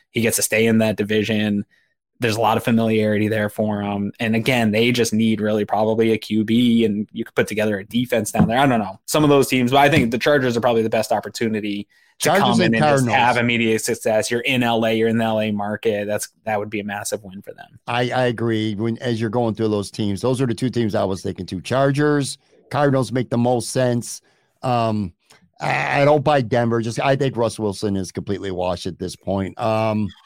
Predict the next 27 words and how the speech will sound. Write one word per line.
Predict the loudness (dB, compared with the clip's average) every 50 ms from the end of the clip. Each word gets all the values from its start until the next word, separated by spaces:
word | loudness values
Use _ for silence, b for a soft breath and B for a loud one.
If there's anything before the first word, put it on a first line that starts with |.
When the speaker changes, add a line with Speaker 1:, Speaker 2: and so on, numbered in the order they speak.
| -18 -8 -2 0
Speaker 2:
I | 2 4 4
was | 4 4
Speaker 1:
Toxic, | 2
Speaker 2:
thinking | 2 2 0 0
Speaker 1:
too. | 2 2
Speaker 2:
Tampa, | 2 2 2 2 2 2 2 2
but, | 2 0 0 0
you | 0
know, | 0 -2 -2
Tampa's | -2 -2 -2 -2 -2 0 0
an | 2 2
old | 2 2 0 0
team, | -2 0 0 0 0 0
and | -2
Tom | -2 -2 -2 0
Brady's | 0 0 -2 -2 -4 -4
forty-five | -4 -2 -2 -2 -2 -2 -2 -2
years | -2 -4 -4 -2
old. | -4 -4 -4 -4 -4
He | -4 -4
may, | -2 -2 -2 -2
maybe | -2 -2 -2 -2 0 0 2 0 2 2 2 2
has | 2 2 0 0 -2
one | -6 -6 -4 -4 -4
more | -2 -2 0 0 0 0
year | -2 -2 0 0 -2
left. | -2 -2 -2 -2 -4 -6 _ -20